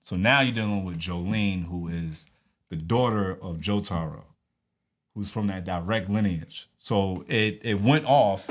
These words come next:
from, like, Jonathan Joseph Jotaro, like, grandson to grandson, to now it's like, all right, this is Jotaro's daughter, and she has a, but then also her is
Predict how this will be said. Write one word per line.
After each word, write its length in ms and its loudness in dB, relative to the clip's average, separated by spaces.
from, 640 0
like, 360 -4
Jonathan 500 -2
Joseph 460 -4
Jotaro, 800 0
like, 180 -8
grandson 840 0
to 140 -10
grandson, 680 0
to 200 6
now 380 4
it's 100 -6
like, 320 -4
all 120 0
right, 140 -2
this 120 -6
is 80 -8
Jotaro's 540 -4
daughter, 540 0
and 300 -4
she 180 -2
has 200 0
a, 40 -6
but 160 -2
then 120 -2
also 460 0
her 160 -2
is 500 -8